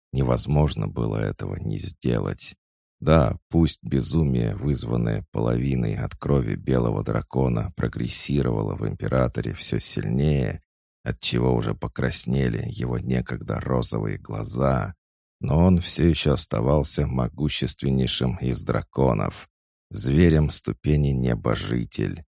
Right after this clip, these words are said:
выше, чем дух, тем, кто равен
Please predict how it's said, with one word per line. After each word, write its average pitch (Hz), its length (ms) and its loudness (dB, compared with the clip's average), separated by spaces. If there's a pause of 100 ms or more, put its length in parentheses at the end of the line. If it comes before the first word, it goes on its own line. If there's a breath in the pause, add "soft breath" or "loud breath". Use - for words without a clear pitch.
(160)
выше, 69 640 -2
чем 58 380 -2
дух, 53 560 -4 (460)
тем, 80 460 4
кто 57 220 -2
равен 71 480 2